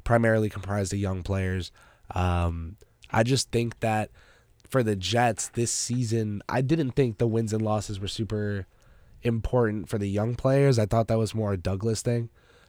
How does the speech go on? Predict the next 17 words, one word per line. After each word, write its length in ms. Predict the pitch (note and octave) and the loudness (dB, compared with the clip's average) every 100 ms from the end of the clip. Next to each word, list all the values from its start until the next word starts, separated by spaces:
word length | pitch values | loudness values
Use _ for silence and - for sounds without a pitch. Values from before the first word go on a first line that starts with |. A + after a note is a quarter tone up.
| - | -8
uh, 160 | - F2 | -4 -4
'cause 220 | - - | -6 -8
he's 180 | G2+ F#2+ | -6 -4
in 100 | F#2+ | -4
year 140 | F#2 | -6
four, 300 | F2+ G#2 G#2 | -6 -6 -4
I 100 | G#2 | -2
believe, 360 | G2+ G#2 G#2+ G2 | -2 -2 -2 -2
and, 160 | F#2 E2 | -6 -6
and, 300 | F#2 F2 F2 | -8 -8 -8
you 100 | F2 | -8
know, 80 | F2+ | -8
the, 120 | F#2+ G2 | -10 -6
getting 300 | G#2 G2 F#2+ | -2 -2 -2
there 240 | G2 F#2+ | -2 -2
at 140 | F#2 | -2
Saleh, 580 | - - G2+ F#2+ G2 F#2 | -2 0 0 0 -2 -4